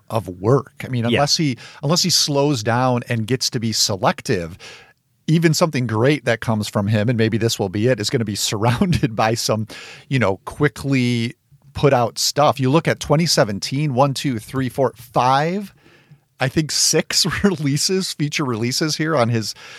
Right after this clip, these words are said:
Speaker 1: on his credits. Twenty eighteen has another, like, five. Twenty nineteen has
Speaker 2: Yeah.
Speaker 1: six. Some of those, some of that's voice work. You know, I mean, he's, he's great in Spider-Man Into the Spider-Verse,
Speaker 2: Mm-hmm.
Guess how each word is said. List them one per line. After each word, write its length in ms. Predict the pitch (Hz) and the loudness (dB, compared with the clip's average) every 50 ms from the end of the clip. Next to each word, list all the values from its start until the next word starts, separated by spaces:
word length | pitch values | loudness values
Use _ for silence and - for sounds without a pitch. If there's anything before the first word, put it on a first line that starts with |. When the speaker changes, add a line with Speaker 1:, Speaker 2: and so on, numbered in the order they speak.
| - - - | -18 -8 -4
Speaker 1:
on 140 | 123 123 123 | -2 0 2
his 180 | 127 113 - | 2 0 0
credits. 480 | - - - 123 120 123 147 160 - - | -4 -2 2 2 4 4 2 0 0 -4
Twenty 360 | - - 160 143 139 123 107 101 | -4 0 0 0 2 2 0 -2
eighteen 420 | 123 143 - - 160 151 147 143 | -2 -4 -4 -4 -4 -2 0 0
has 300 | 139 135 135 139 131 131 | 2 4 4 2 2 2
another, 320 | 139 135 131 131 135 127 | 2 2 2 2 2 0
like, 240 | 127 123 117 117 - | 2 2 0 0 0
five. 440 | - - 117 120 127 135 135 139 131 - | 0 2 4 4 4 4 2 0 -2 -2
Twenty 220 | - 120 110 104 | -4 -4 -4 -2
nineteen 420 | 98 107 127 139 - - 156 143 143 | -2 -2 -2 -2 -2 -4 -4 -2 0
has 140 | 135 135 170 | 0 2 2
Speaker 2:
Yeah. 80 | 151 | 2
Speaker 1:
six. 500 | - - 160 135 - 180 - - - - - - - - - | 2 2 0 0 -2 -2 -2 0 -2 -2 -2 -6 -18 -14 -2
Some 180 | - - 240 233 | 0 2 4 4
of 60 | 233 | 4
those, 180 | 208 190 165 - | 2 2 0 0
some 200 | - - 190 208 | 0 2 2 4
of 60 | 190 | 4
that's 160 | 160 - - | 4 2 2
voice 360 | 123 127 135 147 151 - - | 0 2 2 2 2 0 0
work. 340 | 104 101 110 123 - - _ - | 0 0 0 -2 -4 -8 _ -4
You 100 | 131 135 | -2 2
know, 120 | 120 120 127 | 4 4 4
I 60 | 139 | 4
mean, 120 | 139 139 | 4 2
he's, 160 | 131 139 131 - - | 2 2 0 -2 -2
he's 200 | 123 127 117 - | -2 -2 -2 0
great 360 | - 120 131 165 - - _ _ - | 2 2 2 2 2 -2 _ _ -4
in 140 | - 123 107 | -4 -2 -2
Spider-Man 560 | - - - 120 120 120 120 113 113 107 107 | -2 0 2 2 2 4 2 2 2 0 0
Into 160 | 113 - 113 | -2 -4 -4
the 80 | 95 95 | -6 -4
Spider-Verse, 640 | - - 87 107 139 151 98 82 82 78 - - - | -4 -2 -2 -2 -2 -2 -2 -4 -8 -8 -8 -8 -8
Speaker 2:
Mm-hmm. 320 | - - 123 110 135 170 | -4 0 0 2 2 0